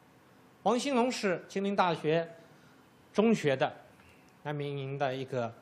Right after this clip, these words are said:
懂一点日文、懂点英文的这么一个翻译。王兴龙曾经被安全区委员会的人保护起来，因为日本人注意到他了，但是他后来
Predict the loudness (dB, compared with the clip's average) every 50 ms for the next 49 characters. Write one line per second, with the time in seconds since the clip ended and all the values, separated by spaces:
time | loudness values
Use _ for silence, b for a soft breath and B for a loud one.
0 | -20 -20 -20 -20 -20 -20 -20 -20 -20 -12 -6 -4 -2 0 0 0 0 0 0 2
1 | 2 2 2 0 -2 -2 -2 -2 0 0 0 0 0 0 -2 -4 -6 -6 -6 -6
2 | -6 -4 0 4 4 4 4 2 0 -4 -10 -16 -20 -20 -20 -20 -20 -20 -20 -20
3 | -20 -20 -20 -20 -20 -20 _ -20 -20 -20 -20 -20 -20 -20 -20 -20 -20 -20 -12 -4
4 | 0 0 0 2 2 2 4 6 6 6 4 2 -2 -8 -14 -20 -20 -20 -20 -20
5 | -20 -20 _ -20 -20 -20 -20 -20 -20 -20 -20 -20 -20 -20 -20 -20 -20 -20 -20 -20
6 | -20 -20 -20 -20 -20 -20 -20 -20 -20 -20 -8 -2 0 2 2 4 2 2 2 2
7 | 2 0 0 0 -2 -4 -2 -2 0 -2 -2 -4 -4 -4 -4 -4 -4 -2 -2 -2
8 | -2 -2 -2 -4 -2 -2 -2 -2 -2 -4 -4 -6 -8 -12 -20 -12 -6 -4 -4 -4
9 | -4 -6 -8 -8 -8 -10 -10 -10 -10 -10 -10 -10 -10 -12 B B B B B -6
10 | -4 -2 0 0 -2 -2 -2 -4 -4 -2 -4 -6 -8 -10 -14 -16 -20 -20 -20 -20
11 | _ -20 -20 -20 -20 -20 -20 -20 -20 -20 -20 -20 -20 -20 -20 -20 -20 -16 -8 -6
12 | -6 -6 -4 -4 -6 -6 -6 -4 -4 -4 -4 -4 -6 -6 -8